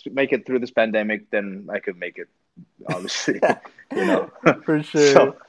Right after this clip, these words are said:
Speaker 1: um,
Speaker 2: Yeah.
Speaker 1: that's which, which, uh, obviously, I mean, we're actually right now, I mean, we're just trying to do what we, what we do on a daily basis.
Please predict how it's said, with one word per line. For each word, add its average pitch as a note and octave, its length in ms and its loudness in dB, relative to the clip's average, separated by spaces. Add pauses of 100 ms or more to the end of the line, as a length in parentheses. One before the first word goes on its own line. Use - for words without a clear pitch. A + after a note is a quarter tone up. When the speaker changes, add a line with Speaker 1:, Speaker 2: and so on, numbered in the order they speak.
(260)
Speaker 1:
um, B2 320 6
Speaker 2:
Yeah. C3+ 80 -10
Speaker 1:
that's E3 200 -2
which, E3+ 280 -2
which, E3 260 -4
uh, D3+ 80 -6
obviously, C#3+ 540 -4
I C#3+ 120 -6
mean, D3+ 340 -6
we're C#3+ 220 -4 (440)
actually A3+ 420 0
right G3 180 2
now, F3+ 420 2
I E3 40 0
mean, F3+ 160 -6
we're G3 80 -4
just - 180 -12
trying F3 140 2
to D#3 60 -2
do C#3+ 200 -2
what C3 160 0
we, B2+ 100 -2 (600)
what G#2+ 180 -4
we A2 60 -6
do G#2+ 200 -2
on G2+ 80 -2
a G2 40 -2
daily F#2+ 280 -8
basis. - 380 -18